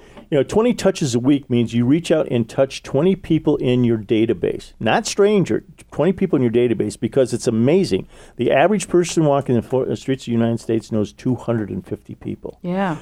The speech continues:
Speaker 1: So the average work, uh, mon-, amount of work weeks is forty-eight. Twenty times forty-eight is nine sixty.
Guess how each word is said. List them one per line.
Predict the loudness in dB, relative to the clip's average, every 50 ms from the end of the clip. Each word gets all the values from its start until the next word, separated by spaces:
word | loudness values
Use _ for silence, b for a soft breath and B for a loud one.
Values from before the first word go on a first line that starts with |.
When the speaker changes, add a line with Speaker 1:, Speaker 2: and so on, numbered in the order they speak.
| -12 -12
Speaker 1:
So | -4 0 4 4 4 4 2 2
the | 0 2 4 6
average | 4 4 4 2 2
work, | 4 4 2 2 0 -4 -2
uh, | 0 0 2 2 0
mon-, | 0 0 0 0 0 0
amount | 0 0 2
of | 2 2
work | 2 0 0 0
weeks | 0 0 0 0 -2 -6 -6
is | -6 -6 -6
forty-eight. | -4 -2 0 0 2 2 2 2 0 0 -2 -8 -16 -20 b b b b b b
Twenty | -6 -2 0 2 2 4 2 2 0
times | 0 0 0 0 0 0
forty-eight | 0 0 2 2 2 0 0
is | -2 -2
nine | 0 0 0 0
sixty. | -2 -4 -6 -6 -6 -6 -6 -6 -6 -6